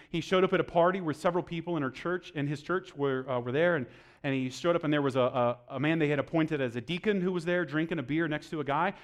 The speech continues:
and as soon as the pastor showed up, some of you know what he did, he was like, and he hit it.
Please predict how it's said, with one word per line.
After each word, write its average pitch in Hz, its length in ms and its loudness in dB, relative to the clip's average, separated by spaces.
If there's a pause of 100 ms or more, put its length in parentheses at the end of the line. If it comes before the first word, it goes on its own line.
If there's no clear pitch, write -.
and 143 80 -2
as 139 60 -2
soon 190 160 0
as 165 80 0
the 151 80 -4
pastor 170 380 0
showed 185 260 -2
up, 202 220 2
some 135 160 -6
of 135 60 -6
you 160 100 -4
know 175 100 0
what 185 100 -2
he 180 60 -4
did, 175 260 -4 (440)
he 151 80 -4
was 143 100 -6
like, 139 220 2 (1600)
and 127 140 -4
he 131 60 -2
hit 180 180 6
it. - 220 -10